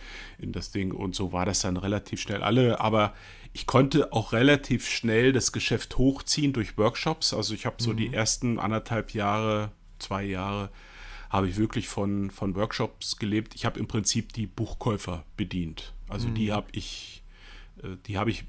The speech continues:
Speaker 1: per se angesprochen und, äh, so hat das eigentlich auch ganz gut funktioniert.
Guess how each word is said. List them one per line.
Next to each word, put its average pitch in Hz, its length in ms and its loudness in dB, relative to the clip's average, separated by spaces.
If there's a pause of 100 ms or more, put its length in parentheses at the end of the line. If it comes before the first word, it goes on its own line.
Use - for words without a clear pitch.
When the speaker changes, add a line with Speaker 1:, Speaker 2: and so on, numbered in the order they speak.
Speaker 1:
per 101 160 -2
se 104 300 2
angesprochen 107 920 -2
und, 98 640 -4
äh, 98 180 -6
so 101 220 0
hat 123 120 0
das 104 160 -2
eigentlich - 300 -10
auch - 140 -12
ganz 98 240 -4
gut - 260 -10
funktioniert. 110 720 -2